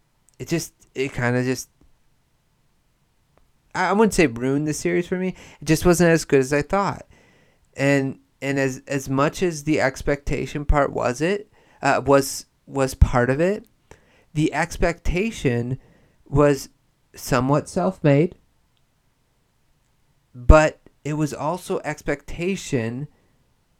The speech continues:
that was sort of fed to us as well through Marvel. They were the ones that put the Easter eggs in there, the hints, the clues, insinuating, implying.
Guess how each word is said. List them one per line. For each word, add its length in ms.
that 200
was 120
sort 520
of 260
fed 520
to 180
us 200
as 100
well 360
through 220
Marvel. 580
They 160
were 160
the 100
ones 280
that 160
put 160
the 160
Easter 340
eggs 300
in 140
there, 300
the 140
hints, 680
the 100
clues, 800
insinuating, 1040
implying. 840